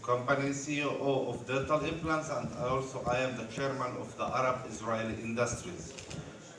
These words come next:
I'm speaking of all the Arab industries that we are proud also in the cooperation with the Ukrainian market, Ukrainian industries as part of all, full of all Israel,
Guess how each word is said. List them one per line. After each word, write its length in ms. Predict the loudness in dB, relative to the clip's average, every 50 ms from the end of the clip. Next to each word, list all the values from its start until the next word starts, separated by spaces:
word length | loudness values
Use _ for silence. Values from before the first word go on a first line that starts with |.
| -14 -14 -14 -14 -10 -4
I'm 240 | 2 4 4 4 4
speaking 460 | 2 -4 -6 -6 -6 -4 -4 -6 -6
of 260 | -6 -6 -8 -8 -2
all 220 | 0 2 2 2 0
the 140 | 0 0 -2
Arab 240 | 0 0 -2 -4 -4
industries 580 | -6 -6 -4 -2 -4 -4 -4 -8 -8 -8 -8 -8
that 280 | -6 -6 -6 -6 -6 -6
we 80 | -2
are 140 | -2 -2 -2 -2 -4 -2
proud 340 | 0 2 2 2 2 0 0 0
also 260 | 0 0 0 0 0
in 60 | 0
the 120 | 0 -2 0 2 4
cooperation 840 | 4 6 10 10 10 10 10 0 0 0 -2 -2 -4 -2 0 0 0 2 0 0 0 2 0 2
with 160 | 4 4 8
the 240 | 8 8 6 6 2 0
Ukrainian 720 | -2 -4 -2 0 2 2 2 2 0 0 -2 -2 -4 -4 -6 -10 -14 -16 -18 -16 -14 -8 -2
market, 400 | 2 4 4 4 2 0 -2 -2 -2 -4 -10 -10
Ukrainian 380 | -8 -4 -2 -2 -2 -2 -4 -6 -6 -8
industries 760 | -8 -6 -2 -2 -2 -2 -2 -2 -4 -2 -4 -4 -4 -6 -2
as 260 | 0 0 0 0 -2 -4 2
part 300 | 6 6 6 6 4 -2
of 100 | -6 -8 -10 -12 -8 0
all, 400 | 4 6 8 8 8 6 4 2 -4 -8 -14 -16 -18 -18 -16 -14 -12 -12 -12 -14 -14 -18 -18 -18 -18 -16
full 300 | -6 0 2 2 2 2
of 180 | 0 -2 -4 -8 -12 -14 -8
all 320 | -2 2 4 4 4 4 2
Israel, 460 | 2 0 0 0 0 0 0 0 -2